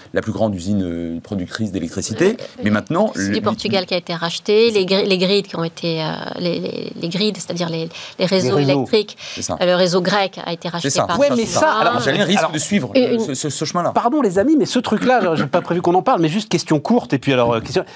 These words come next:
Speaker 3: géographe, que le port du Pirée, euh, soit à capitaux chinois, ils vont pas partir avec. Enfin,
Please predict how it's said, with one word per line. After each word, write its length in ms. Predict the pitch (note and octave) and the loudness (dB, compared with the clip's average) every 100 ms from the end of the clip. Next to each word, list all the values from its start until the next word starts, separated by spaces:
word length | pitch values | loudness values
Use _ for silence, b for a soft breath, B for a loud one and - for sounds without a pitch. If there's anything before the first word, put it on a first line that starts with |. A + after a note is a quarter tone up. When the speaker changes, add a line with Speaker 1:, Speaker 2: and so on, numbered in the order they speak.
| B | B
Speaker 3:
géographe, 400 | A#2 C3+ A3+ A#3 - _ - | 0 2 2 0 -6 _ -6
que 100 | C#3+ | -6
le 60 | |
port 240 | - G#3 C3+ | -4 -6 -4
du 100 | A2+ | -4
Pirée, 480 | - C3+ C3+ C3 F#2+ | -2 0 2 0 0
euh, 360 | F#2 E2+ F2 D#2+ | -4 -6 -8 -8
soit 240 | - C#3 | -2 -2
à 40 | |
capitaux 360 | - G#2 G#2 F#2+ | -2 -8 -6 -6
chinois, 400 | - A#2+ G3 A#3+ | -2 2 2 0
ils 160 | A#2+ G#2+ | -4 -6
vont 120 | F#2 | -2
pas 140 | - G3 | -2 -2
partir 360 | B2 - B2+ | -4 -4 -2
avec. 300 | F3 B3 A#3+ | 0 0 -2
Enfin, 180 | D3+ | -2